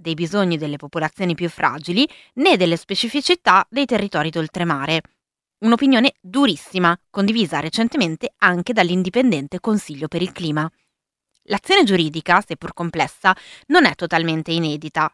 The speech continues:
Qualcosa di simile si è visto nel Regno Unito nel duemilaventitré e il procedimento è iniziato lo scorso autunno. Ma è la prima volta che coinvolge così tanti cittadini.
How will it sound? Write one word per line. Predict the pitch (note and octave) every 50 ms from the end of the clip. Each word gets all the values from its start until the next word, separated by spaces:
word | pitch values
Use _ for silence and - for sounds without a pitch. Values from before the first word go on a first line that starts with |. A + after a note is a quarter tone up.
| _
Qualcosa | _ - E3 D#3 - G#3+ G3+ G#3
di | G#3 C#4
simile | - - F#3 G3 A3 G#3 F3
si | D3 - - F3
è | E3
visto | F#3+ A3 - - -
nel | D#3+ D#3+ D#3
Regno | D3+ E3 E3+ F3+ F#3+ G#3
Unito | F#3 E3+ E3 - F#3
nel | E3+ E3+ D#3+
duemilaventitré | D#3 E3 D#3+ D#3 D3+ D3+ D3 D#3 D#3 D#3 - F3 E3 - D#3+ D#3 D3 - _ _ _ _ -
e | -
il | E3+ -
procedimento | - E3 - - E3 G#3+ A3 E3+ C#3+ D3 -
è | E3
iniziato | E3 D#3+ _ - D3+ - -
lo | D3 D#3
scorso | - - F3 E3 - -
autunno. | E3+ E3 - - D#3+ D3+ D3+ D#3+ D#3+ D#3+ _ _ _ _ - - - - - -
Ma | - D4 F4+ F#4
è | D#4
la | F3 D#3+ E3
prima | - - E4 C#4 A#3+ A3
volta | A#3 C4 G#3+ F#3+ F#3+ A3+ - - F4
che | - -
coinvolge | - - A3+ C#4 D4 B3 E3+ E3+ G#3 - D4+ -
così | - A3 G#3 F#3+ B3+
tanti | C4 - - D#3 D#3 - F#3+
cittadini. | - - G3+ - - A3 G3 F3+ E3 D#3+ E3 E3+ E3